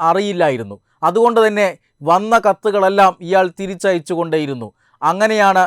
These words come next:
എക്സാലോജിക് ആദ്യമായി പിടികൂടപ്പെടുന്നത്. ഇരുപത്തിയെട്ട് ഏഴ് രണ്ടായിരത്തി ഇരുപത് മുതൽ ഈ കമ്പനിയെ ആർ ഒ സി ബാംഗ്ലൂർ സംശയാസ്പദമായി പിടികൂടിയിട്ടുണ്ട്. അതായത്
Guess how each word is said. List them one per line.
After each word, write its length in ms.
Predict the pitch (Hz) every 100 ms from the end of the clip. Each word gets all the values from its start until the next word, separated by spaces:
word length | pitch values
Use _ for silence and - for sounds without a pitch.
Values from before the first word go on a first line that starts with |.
| - _ -
എക്സാലോജിക് 880 | 170 165 - 214 202 190 175 165 175 -
ആദ്യമായി 720 | 165 175 196 185 208 190 175 180 147
പിടികൂടപ്പെടുന്നത്. 960 | 180 185 180 180 151 143 160 147 120 101 - _ _ _
ഇരുപത്തിയെട്ട് 800 | 165 196 269 285 - 262 214 - 226 220 170 175
ഏഴ് 240 | 214 214 226 214
രണ്ടായിരത്തി 840 | 165 175 202 214 226 226 220 - 208 196
ഇരുപത് 440 | 190 185 240 226 202
മുതൽ 320 | 180 185 165 104 _ _ _
ഈ 100 | 190 226 -
കമ്പനിയെ 520 | 208 214 214 202 190 175 - _ -
ആർ 240 | 165 202 226
ഒ 40 |
സി 180 | 220 - 208
ബാംഗ്ലൂർ 420 | 196 202 196 202 190 - -
സംശയാസ്പദമായി 1000 | 180 202 - 208 196 - 196 190 180 180
പിടികൂടിയിട്ടുണ്ട്. 880 | 170 185 190 180 180 175 175 170 131 - _ _
അതായത് 400 | 165 190 202 196